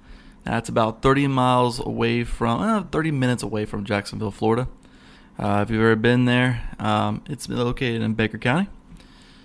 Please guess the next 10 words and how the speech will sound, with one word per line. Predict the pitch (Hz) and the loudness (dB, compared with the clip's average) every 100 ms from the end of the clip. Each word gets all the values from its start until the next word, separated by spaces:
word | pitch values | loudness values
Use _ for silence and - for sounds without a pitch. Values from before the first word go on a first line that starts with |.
| - - - - | -20 -20 -16 -6
And | 107 107 | -2 0
it | 123 | 0
is, | 147 156 147 | 2 0 0
uh, | 165 175 175 156 - | 0 0 0 0 -2
it's, | 254 - - | -6 -10 -4
uh, | 262 254 233 196 170 - | -2 0 0 -4 -8 -10
it's | - | -8
a | 302 | -4
small | - 196 156 131 | -2 0 0 0
town, | - 120 117 156 | 2 2 2 -2